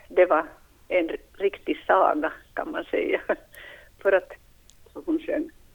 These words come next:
i Helsingfors och det var, då var det ju svenskspråkiga och operaroller mycket populära och det var fint. Och då sjöng hon i olika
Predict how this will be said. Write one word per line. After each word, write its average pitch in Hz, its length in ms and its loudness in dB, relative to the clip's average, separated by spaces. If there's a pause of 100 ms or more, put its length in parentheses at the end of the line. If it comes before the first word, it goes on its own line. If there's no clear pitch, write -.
(200)
i - 200 -6 (540)
Helsingfors 185 560 0 (220)
och - 220 -6
det 156 120 0
var, 147 180 0 (500)
då 180 120 6
var 147 240 6 (140)
det 156 140 -2
ju 143 120 0 (120)
svenskspråkiga - 1800 -4
och 151 360 0
operaroller 147 800 0
mycket 160 400 -6 (640)
populära - 640 -2
och 113 100 -6 (140)
det - 180 -12
var - 220 -8
fint. - 380 -8
Och 190 160 -4
då 233 240 4 (540)
sjöng 240 320 -2
hon 208 180 -4
i - 160 -2 (580)
olika 196 600 6